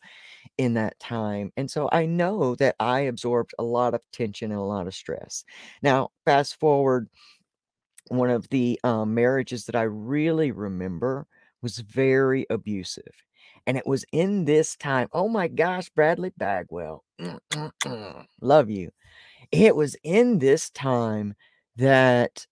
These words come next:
I really started absorbing, hey, Lisa. I really started absorbing this very real sense of, of, of,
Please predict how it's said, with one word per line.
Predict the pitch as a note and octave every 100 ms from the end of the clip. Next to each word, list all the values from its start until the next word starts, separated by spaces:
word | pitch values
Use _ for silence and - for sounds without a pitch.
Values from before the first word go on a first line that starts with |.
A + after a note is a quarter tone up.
| _ _
I | B2+ C3+ D3 D3 D3 -
really | F2 G#2 C#3 E3+ F#3 F#3 F3
started | - - D3+ C#3+ D3 C#3 -
absorbing, | C3+ A#2+ G#2 C3 C3+ D#3+ E3+
hey, | G3
Lisa. | D#3+ E3 D#3+ E3+ F#3+ F3+ C3 _ _ _ _ _ _ _ -
I |
really | B2 D3 E3+ G3
started | - D#3+ D3+ D3+ C3+ B2+
absorbing | A2+ - C3 C#3 C#3+ A2 B2+ A#2 A2+ G#2
this | F2+ G2+ C3 B2+ - - - -
very | G#2+ C#3+ D#3 E3+ F3 F3
real | C3 C#3 C#3 C3+ A2+
sense | - - - C3 G2+ - - - - _ - _ -
of, | A#2 A#2 A2+ A2+ G#2 - -
of, | A#2+ A2+ -
of, | A2 A#2